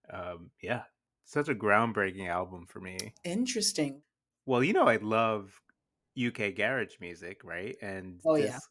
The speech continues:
Speaker 1: was kind of a, a soft introduction to it. Um, I remember being in the U K. I,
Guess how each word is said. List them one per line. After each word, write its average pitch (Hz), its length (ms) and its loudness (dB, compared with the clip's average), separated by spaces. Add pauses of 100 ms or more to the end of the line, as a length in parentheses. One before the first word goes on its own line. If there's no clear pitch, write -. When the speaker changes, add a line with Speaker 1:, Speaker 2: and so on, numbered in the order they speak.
Speaker 1:
was 110 260 -6
kind 151 280 0
of 311 140 0
a, 107 260 2 (100)
a 117 120 -4
soft 147 340 2
introduction 110 840 -2 (120)
to 113 220 -2
it. 107 300 -6 (120)
Um, 98 280 -2
I 104 60 -8
remember 104 600 -4 (100)
being 107 600 -4
in 95 520 -8 (600)
the 113 100 -8
U 101 160 -6
K. 101 500 -4
I, 101 520 -4